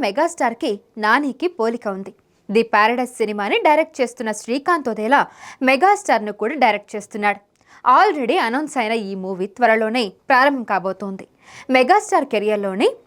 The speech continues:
అదొక డిఫరెంట్ మూవీగా నిలబడబోతుందని టాక్ అయితే నడుస్తుంది. అయితే చిరంజీవి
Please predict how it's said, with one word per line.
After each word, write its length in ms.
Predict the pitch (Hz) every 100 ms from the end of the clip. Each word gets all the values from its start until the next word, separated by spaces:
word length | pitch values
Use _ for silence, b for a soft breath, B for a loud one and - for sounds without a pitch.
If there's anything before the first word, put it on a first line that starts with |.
| - 254
అదొక 200 | 330 320 185
డిఫరెంట్ 340 | 214 - 415 359
మూవీగా 360 | 254 254 233 311 415 b b 233
నిలబడబోతుందని 760 | 277 330 311 226 214 214 269 403
టాక్ 200 | 262 254 247
అయితే 140 | 247 202
నడుస్తుంది. 440 | 180 - 196 180 _ _ _ 202
అయితే 200 | 196 320 480 B B _
చిరంజీవి 580 | 302 370 427 330 311